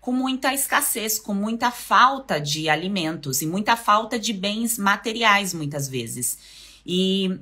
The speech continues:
a geração anos oitenta, ela foi, eu sou da geração anos oitenta, tá? E a geração do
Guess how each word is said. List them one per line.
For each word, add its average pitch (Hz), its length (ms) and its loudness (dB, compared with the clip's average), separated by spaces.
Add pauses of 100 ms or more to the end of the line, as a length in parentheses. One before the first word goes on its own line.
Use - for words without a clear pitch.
a 202 120 6
geração 240 640 0
anos 185 320 -2
oitenta, 156 840 -2
ela 190 200 2
foi, 190 260 -2
eu 180 80 -4
sou 180 180 -4
da 170 100 -6
geração 175 400 -6
anos 180 220 -6
oitenta, 143 480 -8
tá? 143 260 -6 (280)
E 220 80 -2
a 233 80 4
geração 247 540 0
do 226 300 -4